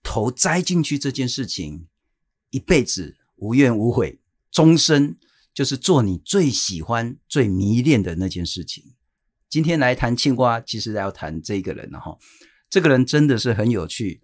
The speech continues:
从年轻的时候，大家说她是青蛙妹妹，然后后来变成青蛙姐姐，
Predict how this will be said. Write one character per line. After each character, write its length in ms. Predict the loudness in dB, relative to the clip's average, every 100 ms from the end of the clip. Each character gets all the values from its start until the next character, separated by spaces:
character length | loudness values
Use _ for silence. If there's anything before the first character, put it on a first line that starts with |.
| _ _ _ _
从 360 | -4 -2 0
年 200 | 2 2
轻 200 | 2 0
的 100 | 0
时 160 | 0 -4
候， 240 | -4 -4
大 140 | -4 -4
家 200 | -4 -4
说 280 | -6 -8 -6
她 120 | -8
是 280 | -6 -8 -8
青 240 | -6 -4
蛙 160 | -4 -4
妹 160 | -4
妹， 340 | -8 -12 -14 -18 _
然 160 | -10 -8
后 60 |
后 160 | -6 -6
来 120 | -6
变 200 | -6 -8
成 340 | -6 -8 -10 -6
青 220 | -4 -2
蛙 160 | -2
姐 180 | -4 -6
姐， 320 | -10 -14 -16